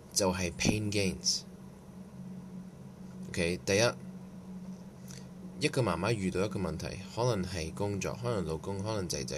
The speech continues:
可能情緒。第一樣嘢，你會有一個問題，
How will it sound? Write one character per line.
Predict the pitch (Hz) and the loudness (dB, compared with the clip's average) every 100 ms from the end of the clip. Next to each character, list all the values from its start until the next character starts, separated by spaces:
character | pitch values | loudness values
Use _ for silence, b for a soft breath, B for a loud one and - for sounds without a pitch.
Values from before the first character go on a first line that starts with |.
| 92 | -2
可 | 104 113 98 | 0 0 0
能 | 78 | 0
情 | - - 64 | 0 0 -2
緒。 | 64 - - 131 185 - - - - - - - - - B B B B B - - - | 0 0 -2 -6 -8 -10 -12 -14 -16 -14 -10 -10 -10 -10 B B B B B -10 -8 0
第 | 98 | 4
一 | 143 | 4
樣 | |
嘢， | 107 92 | 6 4
你 | 90 | 6
會 | 92 90 | 4 4
有 | 92 | 4
一 | |
個 | 95 | 2
問 | 87 71 | 0 -2
題， | 76 | -4